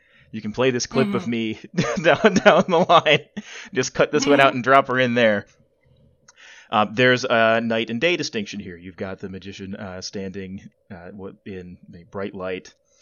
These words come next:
Speaker 1: um, versus the High Priestess seated at what appear in front of, like, a dark background as if it's evening or in, in, or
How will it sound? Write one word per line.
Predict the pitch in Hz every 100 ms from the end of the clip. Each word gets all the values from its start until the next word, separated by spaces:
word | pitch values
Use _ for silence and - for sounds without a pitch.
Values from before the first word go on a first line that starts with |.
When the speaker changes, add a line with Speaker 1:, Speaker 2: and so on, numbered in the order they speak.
| _ _ _ -
Speaker 1:
um, | 90 87 87 90
versus | 98 95 104 92 90
the | 95 92 92
High | 95 98
Priestess | - 101 - 92 - -
seated | 110 - 113 98 101
at | 104 95
what | 101 95
appear | - - 98
in | 101
front | 90 - 95
of, | 90 101
like, | -
a |
dark | 87 - 95 -
background | 92 87 95 92
as | 87 92
if | 92
it's | -
evening | 95 90 87 87
or | 82 -
in, | - 92 -
in, | 85 - _ _ _
or | 113 104 98